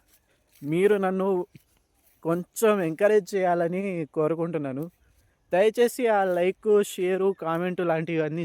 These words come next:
చేసేసి ఎలా, ఎలాంటివి చేయాలి, ఏడాడ తిరగాలో నాకు కొంచెం సజెషన్స్ ఇవ్వండి. అసలే నేను బిగినర్, అంటే బిగినర్ ఏం కాదు కానీ ఇక చాలా రోజులు గ్యాప్ అయిపోయింది కదా వీడియోలు చేయక.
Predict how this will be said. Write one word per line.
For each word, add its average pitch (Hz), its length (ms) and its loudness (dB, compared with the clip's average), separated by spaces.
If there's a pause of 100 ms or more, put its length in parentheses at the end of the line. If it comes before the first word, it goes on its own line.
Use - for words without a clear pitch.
చేసేసి 156 520 -2 (580)
ఎలా, 190 520 4
ఎలాంటివి 190 580 2
చేయాలి, 160 420 0 (340)
ఏడాడ 196 480 4
తిరగాలో 185 520 2
నాకు 165 300 -4
కొంచెం 160 240 -2
సజెషన్స్ 165 640 -6
ఇవ్వండి. 156 440 -4 (640)
అసలే 196 360 2
నేను 170 180 0 (120)
బిగినర్, 175 460 0 (500)
అంటే 135 180 -4 (120)
బిగినర్ 190 440 2
ఏం 226 120 -4
కాదు 214 380 2
కానీ 214 320 0 (1300)
ఇక 208 80 4 (220)
చాలా 233 300 4 (100)
రోజులు 240 360 2
గ్యాప్ 208 240 4
అయిపోయింది 202 480 0
కదా 165 160 -2 (640)
వీడియోలు 202 460 6
చేయక. 190 280 0